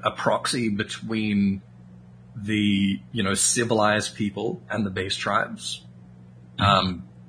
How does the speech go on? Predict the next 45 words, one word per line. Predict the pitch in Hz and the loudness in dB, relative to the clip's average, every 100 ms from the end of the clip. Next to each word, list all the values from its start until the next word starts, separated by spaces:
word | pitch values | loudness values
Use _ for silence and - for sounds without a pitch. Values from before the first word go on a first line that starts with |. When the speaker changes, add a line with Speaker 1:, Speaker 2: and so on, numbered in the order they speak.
| - | -2
Speaker 1:
they, | 113 117 117 110 | 4 6 6 4
they | 101 92 107 104 | 2 2 4 2
were | 98 101 95 92 | 0 0 -2 -4
kind | - 101 | -4 -2
of | 98 | 0
the | 95 | 0
major | 98 98 98 | 0 0 -2
players | - 101 98 | -2 0 0
in | 95 | -2
the, | 90 107 | -4 -4
in | |
the | 110 | -4
crystal | - 123 - 127 | 0 -2 -2 -6
trade, | - 135 - - - - - - - | 0 0 -2 -10 -20 -20 -20 -12 -4
uh, | 101 92 | 0 0
back | 90 95 92 - - - - - | 2 2 2 0 -8 -14 -18 -10
in, | 104 98 | -4 0
like, | 95 90 - - - - | 0 -2 -8 -14 -20 -14
one | - 104 98 | -4 0 0
point | 107 98 95 | 0 -2 -2
X | 104 - | -4 -4
and | 101 | -6
kind | - 92 | -4 -4
of | 90 98 | -2 -2
earlier | 92 95 95 92 | -2 -2 -2 -4
in | 90 | -4
history. | 110 117 - - - - - - - - - - - | -4 -4 -4 -8 -12 -16 -20 -20 -20 -20 -20 -20 -10
Um, | 107 95 92 92 - - | 0 2 2 -2 -4 2
and | 104 101 | 2 4
obviously, | 117 120 - 120 | 4 4 2 2
like, | 101 92 95 | 2 2 4
that | 104 92 98 | 2 2 0
role | 95 95 95 92 | 0 2 0 -4
has | 101 92 | -6 -6
been | - 98 95 92 87 - - - - - | -4 -2 0 -2 -8 -12 -20 -20 -20 -4
a | 107 | 0
lot | 95 | 2
more | 101 | 2
difficult | 95 98 - 104 90 - | 2 -2 -2 -4 -4 -6
more | - 104 92 | -6 -4 -2
recently, | 110 160 - 113 95 92 | -2 -2 -4 -2 -2 -2
but | 92 92 | 0 0
Alphinaud | 101 107 117 104 101 | 2 0 -2 -2 -2
is | 98 | -2
like, | 95 92 | -2 -2